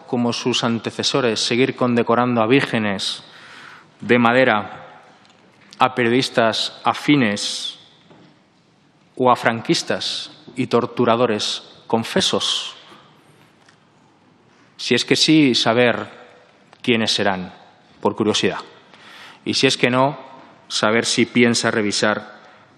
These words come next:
esa vergüenza. Seis. ¿Ha visto usted el documental Las cloacas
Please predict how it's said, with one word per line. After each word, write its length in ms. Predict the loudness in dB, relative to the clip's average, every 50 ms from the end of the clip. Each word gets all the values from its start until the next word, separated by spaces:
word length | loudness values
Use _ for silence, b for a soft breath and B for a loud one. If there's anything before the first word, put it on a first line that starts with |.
| _ _ _ _ _ _ -8
esa 220 | -6 -4 -2 -2 -2
vergüenza. 500 | -2 -2 -2 -2 -4 -4 -6 -8 -8 -8 -12 -20 -20 -20 _ _ _ _ _ B B B B B B B B B
Seis. 880 | 0 2 2 2 2 0 -4 -4 -4 -8 -12 -20 -20 -20 -20 _ _ -2
¿Ha 80 | 0 0
visto 280 | 0 0 0 2 2 0
usted 380 | 2 2 2 2 2 2 0 -4 -16 -18 -18 -20 -20 -20 -20 -20 -20 _ _ _ _ _ _ _ _ _ -20 -20 _ _ _ _ -6
el 140 | -2 -2 0
documental 580 | 0 2 2 2 2 2 2 2 2 2 2 2
Las 160 | 0 0 -2
cloacas 880 | 0 2 4 4 4 4 2 0 -4 -4 -4 -6 -8 -8 -10 -12